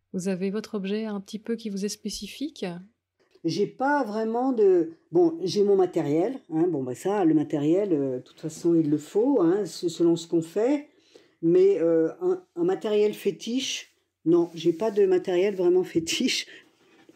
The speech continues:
Speaker 2: Après, c'est vrai que j'ai eu, euh, pendant longtemps un, un piolet, euh, que j'aimais bien, parce que je le tenais bien en main, que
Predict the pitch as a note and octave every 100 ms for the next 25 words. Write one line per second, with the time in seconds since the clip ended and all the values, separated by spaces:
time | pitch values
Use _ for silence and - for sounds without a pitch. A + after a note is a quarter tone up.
0 | _ - - - _ _ _ - F#3+ -
1 | - B3 D4 D4+ B3+ A#3 G3 A#3+ D4+ -
2 | A#3+ F#3+ - _ _ _ - F3 F#3 A3
3 | B3 C4+ G3+ D#3+ G#3+ G#3 G3+ A3+ A#3+ -
4 | C4 C#4 F#4+ F#4+ G3+ - - G#3 G#3 A3
5 | B3+ A3+ E3+ E3 - _ - E3 E3+ D#3
6 | C#3 D#3 D#3+ G#3 E3+ - E3+ D#3+ D#3+ D#3
7 | D#3+ D3 D#3+ F#3+ E3 D#3+ E3+ F#3+ G#3 G#3+
8 | - E3+